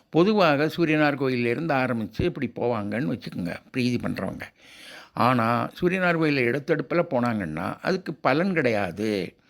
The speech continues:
அப்படின்னு சொல்லியிருக்கு சாஸ்திரத்துல. இந்த சூரியனார் கோயிலுக்கு எதிர்த்தாப்புல முக்கால் கிலோமீட்டர்ல ஒரு ஸ்தலம், சிவ-, பாடல் பெற்ற சிவஸ்தலம் இருக்கு. திருமங்கலக்குடின்னு பேரு. அங்க மாங்கல்யம் காத்த மங்களாம்பிகா,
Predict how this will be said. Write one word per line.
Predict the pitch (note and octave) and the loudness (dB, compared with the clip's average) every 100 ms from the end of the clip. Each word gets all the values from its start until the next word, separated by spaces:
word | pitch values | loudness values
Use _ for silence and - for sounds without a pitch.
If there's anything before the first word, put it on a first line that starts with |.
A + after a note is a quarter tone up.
| - - - - B2 | -20 -20 -20 -6 -2
அப்படின்னு | A#2+ E3 C#3 G3+ - | 0 2 2 2 2
சொல்லியிருக்கு | D#3+ E3 C3+ - - | 2 2 2 -4 -6
சாஸ்திரத்துல. | A#2+ A2+ - F#2+ - C2+ - _ - - - _ _ | -2 -2 -2 -4 -6 -12 -12 _ -20 -20 -20 _ _
இந்த | C3+ B2 | 0 4
சூரியனார் | F#3 F#3+ F#3+ F3+ | 6 6 4 2
கோயிலுக்கு | D3 C3 - | 0 -2 -2
எதிர்த்தாப்புல | A#2+ C#3 E3+ D#3 C#3+ C#3 F2 A2+ | -2 -2 0 2 2 0 -4 -2
முக்கால் | D3+ C#3+ - E3 F3 D3 | -2 -4 2 2 2 0
கிலோமீட்டர்ல | C#3+ D#3+ B2+ - G2 F2 E2+ A2 A2+ - - _ - - - _ - | 0 2 0 -2 -4 -2 0 2 2 -2 -14 _ -20 -20 -20 _ -10
ஒரு | E3+ E3+ E3 D3+ B2+ A#2 A#2 - - - | 0 2 4 2 0 0 0 -4 -6 -10
ஸ்தலம், | - - C3+ E3+ C#3+ | -12 -4 0 2 0
சிவ-, | - E3+ | 0 -2
பாடல் | D#3+ C3+ E3 E3+ | 0 0 2 0
பெற்ற | D3+ - F#3+ D#3+ | -2 -6 -6 -2
சிவஸ்தலம் | E3 - C3+ G#2+ | -2 -2 -4 -4
இருக்கு. | - - - - - | -8 -16 -18 -18 -2
திருமங்கலக்குடின்னு | F3 G3 E3+ D3 C#3 - A#2+ A2 D#3 | 0 2 2 2 2 0 -2 0 -2
பேரு. | D#3+ G2+ F2+ - - - - - - - - | -4 -6 -8 -12 -20 -20 -20 -20 -20 -18 -2
அங்க | C#3+ D3+ C#3 | 2 4 4
மாங்கல்யம் | B2+ D3 G3+ F#3+ F#3 F3+ | 4 2 2 0 0 2
காத்த | D#3+ D#3 C#3+ | 2 2 2
மங்களாம்பிகா, | B2+ C3 C3 B2 A2 G#2 A#2+ | 2 2 2 2 0 0 -2